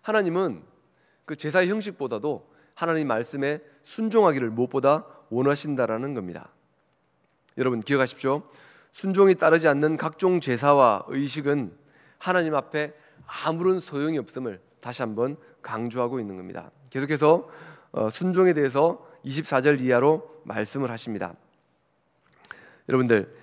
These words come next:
어, 이십사 절에 보니까 "그들이 순종하지 아니하며 귀를 기울이지도 아니하고 자신들의 악한 마음에 깨와 완악한 대로 행하여." 여기서 말하는 그들이 누굽니까?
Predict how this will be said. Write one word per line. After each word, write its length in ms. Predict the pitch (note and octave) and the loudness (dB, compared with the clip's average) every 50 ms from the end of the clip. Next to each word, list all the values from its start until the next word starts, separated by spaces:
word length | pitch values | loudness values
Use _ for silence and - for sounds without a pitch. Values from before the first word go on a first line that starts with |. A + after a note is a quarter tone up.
| - - _ _ _ _ - | -20 -20 _ _ _ _ -4
어, 140 | - - - | -2 -2 0
이십사 380 | - D3 D3+ D#3+ D3 D#3+ D3 D3 | 0 0 0 2 4 6 8 8
절에 140 | D#3+ D#3 | 10 10
보니까 680 | D3 C#3+ C#3+ C3+ - D3 D#3 E3+ F3 - - - - - - _ _ _ _ _ _ _ _ _ _ _ _ _ _ _ _ | 8 8 6 6 8 10 10 10 8 6 -2 -14 -20 -20 -20 _ _ _ _ _ _ _ _ _ _ _ _ _ _ _ _
"그들이 320 | - F#3+ F#3 G#3+ G3+ G3+ F3+ | 6 8 8 10 8 6 6
순종하지 600 | - F#3+ F#3+ G3 F#3 G3+ G3+ G3 G3 F3+ F#3 F3+ | 4 2 0 4 8 10 12 12 12 10 10 8
아니하며 800 | C#3+ C3 C3+ C#3+ C#3+ C#3+ D3 D#3+ E3+ E3 D3 A#2+ G2 F2 - - - - - _ _ - | 6 6 6 6 6 8 8 10 12 12 12 10 8 4 -2 -10 -18 -20 -20 _ _ 0
귀를 280 | - F#3 G3 G3+ G3+ | 8 10 12 12 10
기울이지도 460 | D#3 D3+ E3 D#3+ E3 D#3+ D#3+ E3+ E3+ | 10 6 4 4 4 4 6 8 8
아니하고 760 | C#3+ B2+ B2 C3 C3 B2 B2 B2 C#3+ C3+ A#2 G2+ F#2 - - - - - _ _ _ _ | 8 8 8 6 4 2 4 4 4 4 4 4 0 -4 -12 -20 -20 -20 _ _ _ _
자신들의 460 | - C#3+ D3+ D#3 F3 F3 E3 D#3 D#3+ - | -2 0 0 2 2 4 6 8 8 8
악한 320 | - F3 - - G#3 G3 | 8 6 6 6 4 4
마음에 560 | G3 F3+ D#3 C#3 C#3+ D3+ D#3 D#3+ E3 E3+ E3+ E3+ - | 8 10 10 12 12 10 10 8 8 6 6 4 2
깨와 380 | - F3 E3+ E3 E3 F3 E3+ | 2 6 8 10 10 10 10
완악한 480 | D3+ D#3 E3+ F#3 F#3 E3+ - E3+ D#3+ D3+ | 10 10 10 10 8 8 4 2 2 4
대로 200 | D#3 D#3 D#3+ C#3 | 4 4 4 4
행하여." 640 | C#3 C#3 C#3+ C#3+ D3 C#3+ C3+ A#2+ G#2+ G2 F2+ - - - - - - - - - | 6 6 8 8 10 10 8 6 6 2 -2 -6 -12 -20 -20 -20 -20 -14 4 8
여기서 240 | F3 G3 F#3+ F#3+ G#3 | 8 8 8 8 6
말하는 440 | F3+ E3 D3+ D#3 E3 E3 F3 E3+ - | 8 10 10 10 8 6 2 0 -2
그들이 340 | - G3 G#3+ F#3 A3 G#3 F#3+ | 0 0 0 2 2 0 0
누굽니까? 600 | D3+ C#3 C3 C3+ C3 A#2 G#2+ - A2+ G2+ E2+ - | -2 -4 -8 -8 -8 -6 -4 -2 -2 -2 -4 -6